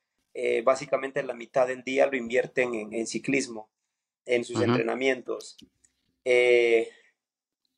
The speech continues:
Speaker 1: entonces es diferente, es diferente y es per-, personalizado con cada uno,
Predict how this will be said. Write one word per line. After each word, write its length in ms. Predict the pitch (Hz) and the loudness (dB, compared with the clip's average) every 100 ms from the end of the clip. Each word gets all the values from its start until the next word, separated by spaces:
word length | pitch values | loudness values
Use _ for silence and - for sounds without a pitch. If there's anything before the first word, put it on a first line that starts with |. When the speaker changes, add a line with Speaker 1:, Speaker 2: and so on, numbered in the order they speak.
| _ | _
Speaker 1:
entonces 300 | 151 165 160 | -2 0 2
es 160 | 165 175 | 2 2
diferente, 760 | 196 202 147 156 156 120 113 _ | 0 0 0 0 -2 -10 -14 _
es 180 | 135 143 | -8 -6
diferente 560 | 160 170 170 175 185 | -4 0 0 0 0
y 100 | 175 | 2
es 140 | 151 151 | 0 -2
per-, 360 | - 156 156 156 | -4 -4 -4 -2
personalizado 840 | 139 123 123 120 120 - 139 165 | -2 -2 -4 -6 -2 2 4 4
con 180 | 170 123 | 2 -4
cada 260 | 113 131 131 | -2 0 0
uno, 360 | 143 160 196 | -2 -10 -12